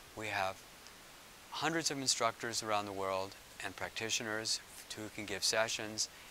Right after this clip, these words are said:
and we have, uh, a video workshop that you can see online if you're interested in that. So I encourage you to continue re-, your explorations of quantum touch and experiment with this. Find out how it works for you. I think you're gonna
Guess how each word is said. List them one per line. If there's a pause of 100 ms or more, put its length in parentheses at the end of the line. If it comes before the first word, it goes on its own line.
(180)
and
we
have, (680)
uh, (260)
a
video
workshop
that
you
can
see
online
if
you're
interested
in
that. (560)
So
I
encourage
you
to
continue
re-, (160)
your
explorations
of
quantum
touch (460)
and
experiment
with
this.
Find
out
how
it
works
for
you. (480)
I
think
you're
gonna